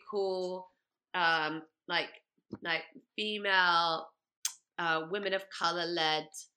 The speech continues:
uh, collective of movie programmers, and now they're producing the stuff. So shout out,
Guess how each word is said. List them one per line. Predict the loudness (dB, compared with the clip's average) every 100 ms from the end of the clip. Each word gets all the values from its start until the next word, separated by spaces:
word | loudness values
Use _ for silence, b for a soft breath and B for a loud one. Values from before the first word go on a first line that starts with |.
| _ _ _ _
uh, | 0 2 2 -2 -6
collective | -2 -2 -2 -2 0 -2 -6 -12
of | -12 -10 -6
movie | -2 -2 0 0 0 -2
programmers, | -4 -2 0 0 -2 -2 -4 -6
and | -6
now | -6
they're | -8
producing | -12 -6 -6 -6 -8
the |
stuff. | -6 -6 -6
So | -8
shout | -4 -2 0
out, | -2